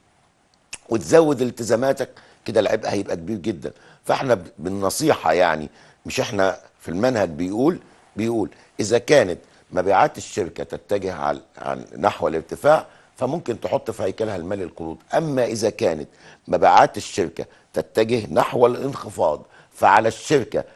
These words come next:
تجنب القرو-، الاقتراض ووضع القروض في هيكلها المالي. يبقى ما تقترضش الشركة لما تكون مبيعاتها بتنخفض. النقطة اللي بعد كده،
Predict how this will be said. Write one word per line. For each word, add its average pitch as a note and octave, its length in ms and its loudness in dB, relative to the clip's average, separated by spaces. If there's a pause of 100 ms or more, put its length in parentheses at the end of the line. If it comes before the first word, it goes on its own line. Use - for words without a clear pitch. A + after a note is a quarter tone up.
(140)
تجنب D#3 720 4 (960)
القرو-، A2 460 0
الاقتراض G#2+ 640 2 (260)
ووضع G#2+ 300 4
القروض G2 540 -4 (100)
في F2 100 -6
هيكلها G2+ 540 -4 (300)
المالي. G2+ 500 -2 (240)
يبقى F2 120 -4
ما F#2+ 80 -4
تقترضش G#2+ 680 -4 (220)
الشركة A2+ 540 -2 (300)
لما G2+ 240 -2
تكون A#2+ 320 -6
مبيعاتها F#2+ 560 -2 (300)
بتنخفض. D#2+ 580 -2 (1600)
النقطة B2 360 0
اللي G#2 140 4
بعد G#2 240 6
كده، D2+ 240 -8